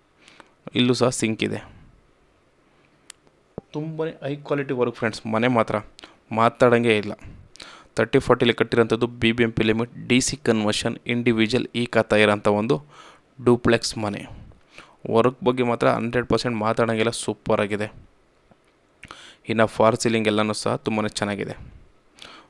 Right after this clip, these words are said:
ಒಂದು ಕೋಟಿ ಎಪ್ಪತ್ತೈದು ಲಕ್ಷ ಸ್ಟ್ರೈಟ್ಲಿ ನೆಗೋಷಿಯಬಲ್ ಸಹ ಸಿಗುತ್ತೆ. ಇನ್ನು ಆರಾಮಾಗಿ ನೀವು ಇಲ್ಲೊಂದು ಡೈನಿಂಗ್ ಟೇಬಲ್ ಹಾಕ್ಬೋದು.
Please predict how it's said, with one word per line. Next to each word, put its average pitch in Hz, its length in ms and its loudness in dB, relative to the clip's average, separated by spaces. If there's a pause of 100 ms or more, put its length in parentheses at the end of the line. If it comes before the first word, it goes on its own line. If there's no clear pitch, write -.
(160)
ಒಂದು 123 240 2
ಕೋಟಿ 120 300 2
ಎಪ್ಪತ್ತೈದು 110 720 0
ಲಕ್ಷ 104 380 -4
ಸ್ಟ್ರೈಟ್ಲಿ - 680 -4 (140)
ನೆಗೋಷಿಯಬಲ್ 104 520 -2
ಸಹ - 180 -4
ಸಿಗುತ್ತೆ. - 420 -6 (560)
ಇನ್ನು 117 140 2
ಆರಾಮಾಗಿ 120 220 4
ನೀವು 117 100 4
ಇಲ್ಲೊಂದು 113 200 4
ಡೈನಿಂಗ್ 117 340 2
ಟೇಬಲ್ 110 220 4
ಹಾಕ್ಬೋದು. 107 440 -2